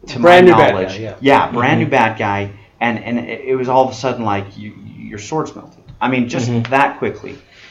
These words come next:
Speaker 3: And
Speaker 1: And, and it was just, I was like, "What? What? What, what is going on here?" You know?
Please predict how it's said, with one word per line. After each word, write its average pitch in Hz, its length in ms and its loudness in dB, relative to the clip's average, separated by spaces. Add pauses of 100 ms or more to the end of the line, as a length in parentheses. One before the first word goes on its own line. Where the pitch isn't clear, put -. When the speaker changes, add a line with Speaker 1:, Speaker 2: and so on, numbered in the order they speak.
(120)
Speaker 3:
And 123 180 -2
Speaker 1:
And, 123 380 -2
and 139 80 0
it 165 80 2
was 156 160 -4
just, - 220 -6
I 147 120 0
was 147 140 -2
like, 117 400 0 (1400)
"What? 440 500 0 (220)
What? 370 460 4 (160)
What, - 420 -2
what 262 400 0
is 190 160 -2
going 185 240 2
on 285 160 0
here?" 123 380 -2 (160)
You 135 100 -2
know? 143 320 -2